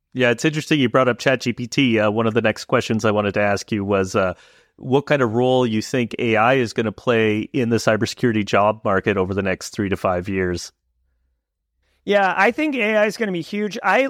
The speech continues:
Speaker 2: I, I saw somebody post this on social media, so regrettably, I can't attribute it 'cause I don't remember, but this is not my own thought.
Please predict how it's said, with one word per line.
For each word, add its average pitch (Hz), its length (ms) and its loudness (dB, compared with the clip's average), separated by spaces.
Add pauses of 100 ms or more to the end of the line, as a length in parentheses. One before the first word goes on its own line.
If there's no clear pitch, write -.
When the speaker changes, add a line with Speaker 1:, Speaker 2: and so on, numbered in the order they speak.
Speaker 2:
I, 240 260 2
I 226 120 0
saw 254 360 0
somebody 294 420 -2
post 220 360 0
this 208 200 -2
on 196 140 0
social 190 380 -4
media, 170 320 0
so 190 160 -2
regrettably, 170 600 0
I 147 60 2
can't 202 460 -2
attribute 160 400 -2
it 147 100 -2
'cause 143 120 -4
I 151 40 0
don't 170 200 2
remember, 143 280 0
but 131 140 -8
this 175 160 0
is 180 140 -2
not 202 160 2
my 165 140 0
own 151 260 0
thought. 135 380 -2